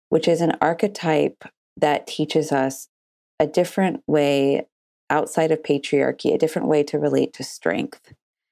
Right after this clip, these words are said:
Strength as something that we channel, that flows through us, that is really about doing what feels true, doing what our hearts, our intuition call us to do, even when it's scary,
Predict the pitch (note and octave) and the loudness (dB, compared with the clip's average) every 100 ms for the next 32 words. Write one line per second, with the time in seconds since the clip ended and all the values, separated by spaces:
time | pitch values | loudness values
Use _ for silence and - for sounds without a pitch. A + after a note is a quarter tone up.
0 | _ _ _ _ _ - - F3+ F#3 G3+ | _ _ _ _ _ -18 -2 2 2 0
1 | - D#3 - E3 - D#3+ D3+ D3 C#3+ C3+ | 0 -2 0 0 2 4 4 2 2 0
2 | C3+ - B2+ B2 B2+ - D#3+ - D#3+ C#3 | 0 -2 0 2 0 -2 -8 -2 0 0
3 | - - C#3+ C#3+ C#3+ C#3+ - - - C#3 | -4 0 2 4 2 0 -4 -10 0 2
4 | C3+ - A#2 A2+ - - - - _ _ | 2 2 -2 -2 -10 -14 -18 -20 _ _
5 | _ _ _ - D#3+ D3+ D3+ D#3 F3 G3 | _ _ _ 0 2 4 2 2 4 2
6 | F3 D3+ C#3+ - D3 D3 D#3+ D#3+ D#3+ D3 | 2 0 0 -2 0 2 4 2 2 2
7 | C#3+ - - C#3 C3+ C3+ - - C#3 C3+ | 0 -4 0 2 2 -2 -6 -4 0 4
8 | D3+ F3 D3 C#3+ C#3 C3 C3+ - C3+ C3+ | 4 2 2 2 2 2 0 0 -2 -2
9 | D3+ D3 D3 C3+ C#3 C3+ C3+ C#3 - C#3 | 0 0 0 -2 -2 -2 -2 -2 0 -2
10 | C3+ - B2+ C3+ - - - D3 D3+ E3 | -2 -2 0 0 -2 -4 -6 0 2 2
11 | - D#3+ E3 E3+ D#3 C#3 C3 - - - | 0 0 2 2 2 2 0 -4 -14 -4
12 | - - - E3 | -2 0 -2 -6